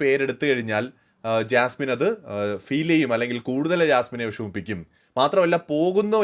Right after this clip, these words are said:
എന്ന് വിശ്വാസം വന്നില്ല ആ സമയത്തും, അവിടെ നിൽക്കുമ്പോഴും വന്നില്ല എന്നതുകൊണ്ട് കൂടിയാണ് താൻ ആ പേരെടുക്കാത്തതെന്ന് ഗബ്രി പറയുന്നുണ്ട്. ഒരിക്കലും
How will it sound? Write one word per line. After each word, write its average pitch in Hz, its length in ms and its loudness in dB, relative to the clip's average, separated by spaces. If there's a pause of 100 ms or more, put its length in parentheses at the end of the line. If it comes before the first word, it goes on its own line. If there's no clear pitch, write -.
എന്ന് 151 180 -4 (200)
വിശ്വാസം 185 560 -2 (120)
വന്നില്ല 151 360 2 (200)
ആ 117 120 0
സമയത്തും, 101 380 -6 (280)
അവിടെ 139 260 4
നിൽക്കുമ്പോഴും 190 640 0
വന്നില്ല 165 340 -2 (500)
എന്നതുകൊണ്ട് 180 520 4
കൂടിയാണ് 127 320 -2 (120)
താൻ 117 160 -2
ആ 117 120 -6
പേരെടുക്കാത്തതെന്ന് 104 720 -4
ഗബ്രി 98 280 -2
പറയുന്നുണ്ട്. 95 400 0 (440)
ഒരിക്കലും 190 840 2